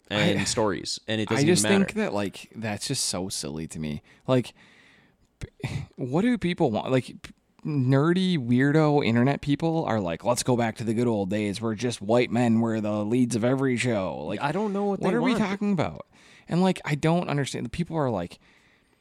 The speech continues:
Speaker 2: think that these shows are pushing, um, all these crazy agendas like equality. Man.
Speaker 1: <laughs> Wild.
Speaker 2: Wow.
Speaker 1: N-, and, and so new to, uh, you
Speaker 2: Yeah.
Speaker 1: know, America's
Speaker 2: Come on.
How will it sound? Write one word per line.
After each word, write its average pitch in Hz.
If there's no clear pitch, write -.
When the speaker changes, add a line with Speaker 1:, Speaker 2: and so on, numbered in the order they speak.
Speaker 2:
think 160
that 120
these 107
shows 147
are 98
pushing, 113
um, 104
all 107
these 123
crazy 135
agendas 110
like 92
equality. 98
Man. 92
Speaker 1:
<laughs> -
Wild. 90
Speaker 2:
Wow. 107
Speaker 1:
N-, 92
and, 110
and 101
so 143
new 117
to, 101
uh, 85
you 113
Speaker 2:
Yeah. 82
Speaker 1:
know, 73
America's 104
Speaker 2:
Come 90
on. 78